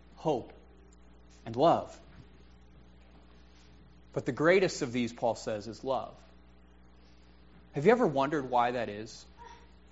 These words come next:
What is it that makes love greater than even faith and hope?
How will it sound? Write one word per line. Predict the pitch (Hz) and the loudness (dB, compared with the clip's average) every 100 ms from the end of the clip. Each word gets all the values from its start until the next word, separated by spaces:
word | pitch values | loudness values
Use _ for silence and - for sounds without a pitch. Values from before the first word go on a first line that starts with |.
| - - - - - - - - - - - - - - | -20 -20 -20 -20 -20 -20 -20 -20 -20 -20 -20 -20 -20 2
What | 156 202 | 10 10
is | 247 | 10
it | 254 | 4
that | 190 151 | 4 2
makes | 156 143 - | 0 -2 -4
love | 123 135 139 120 107 101 - - 123 | 0 4 6 4 0 -8 -20 -16 -4
greater | 131 139 165 151 | 4 6 6 6
than | 139 139 | 4 2
even | 131 120 | 0 -2
faith | - - 143 143 - - - - - - | -4 0 2 2 -4 -18 -20 -20 -20 -8
and | 120 | -6
hope? | 113 - 160 - | -4 0 0 -2